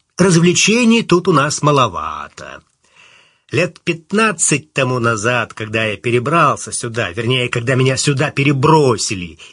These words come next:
из-за штабных интриг, здесь еще было на что поохотиться. Все эти организации по охране окружающей среды понятия не имеют, что здесь происходит. Ну, а я...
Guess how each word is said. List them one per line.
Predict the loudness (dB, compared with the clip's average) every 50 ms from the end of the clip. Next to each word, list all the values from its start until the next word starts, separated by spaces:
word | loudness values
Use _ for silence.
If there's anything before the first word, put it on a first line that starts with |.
| _
из-за | -2 -2 0 0 0 -2
штабных | -2 -2 -4 -4 -4 -4 -4 -4 -4 -2 -2
интриг, | -2 -2 -2 -2 -2 -2 -4 -6 -10 -18 _ _ _ _ _ _ _ _ -8
здесь | -6 -4 -4 -4 -2
еще | -2 -2 0 0 2 2 2 2
было | 2 2 4 4 4 4 4 4 4
на | 4 2 0
что | 0 -2 -4 -6 -6
поохотиться. | -4 -2 0 0 0 0 0 -2 -2 -2 -4 -10 -8 -4 -4 -2 -4 -4 -10 _ _ _ _ _ _ _ _ _ _ _ _
Все | -2 2 2 2
эти | 2 2 0 0 -2 -4 -14 -20 -20 -12 _
организации | 0 0 0 2 2 4 4 4 4 2 2 0 -2 -2 -2 0 2 0 0
по | 0 0 0 0
охране | 0 -2 -4 -4 -2 -2 -2 -2
окружающей | -4 -2 -2 -4 -2 -2 -2 -2 -2 -2 -4 -6 -6 -6
среды | -2 -2 0 0 0 -2
понятия | -2 -2 -2 0 0 0 0 -2 -4 -4 -4 -2
не | -2 0 0 0 0
имеют, | 2 0 0 0 0 -2
что | -4 -4 -2 0 2 2 2
здесь | 0 0 -2 -2 -4 -4
происходит. | -4 -6 -6 -4 -4 -6 -6 -8 -4 -2 -2 -2 -2 -4 -10 -12 -14 -18 -18 -14 -8 -4
Ну, | -2 0 0
а | 0 0
я... | -2 -4 -4 -4 -2 0 0 0 0 -2 -4